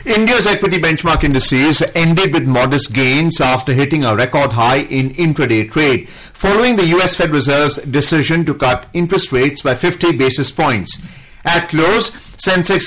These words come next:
gained by two hundred and thirty-six points, a point two percent, to close at eighty-three thousand one eighty-four. And N S E Nifty was marginally up by thirty-eight points, a point one percent, to close at twenty-five thousand four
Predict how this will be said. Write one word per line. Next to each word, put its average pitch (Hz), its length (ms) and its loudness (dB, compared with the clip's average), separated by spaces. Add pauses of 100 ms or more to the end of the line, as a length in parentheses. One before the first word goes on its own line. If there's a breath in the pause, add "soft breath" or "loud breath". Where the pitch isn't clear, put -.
(120)
gained 175 320 0
by 151 100 2
two 220 220 -4
hundred 185 360 0 (140)
and 151 240 -2
thirty-six 151 520 -4 (120)
points, 156 280 -2
a 147 60 -6
point 139 300 -2
two 165 100 0
percent, 147 560 -4 (160)
to 139 160 -4
close 151 420 0
at 147 300 -2
eighty-three 165 460 -2
thousand 156 440 0 (300 loud breath)
one 175 340 0 (120)
eighty-four. 143 420 0 (440 loud breath)
And 143 280 -2
N 180 160 2
S 170 100 -2
E 165 80 2
Nifty 160 440 -2
was 143 200 0 (220)
marginally 156 500 0 (160)
up 127 180 -4
by 143 120 2 (180)
thirty-eight 156 480 0
points, 151 340 -2
a 139 60 -2
point 143 400 -4
one 190 220 0
percent, 170 360 -2 (300 loud breath)
to 175 100 0
close 190 400 2
at 170 140 -2
twenty-five 165 400 0
thousand 156 460 0
four 175 180 0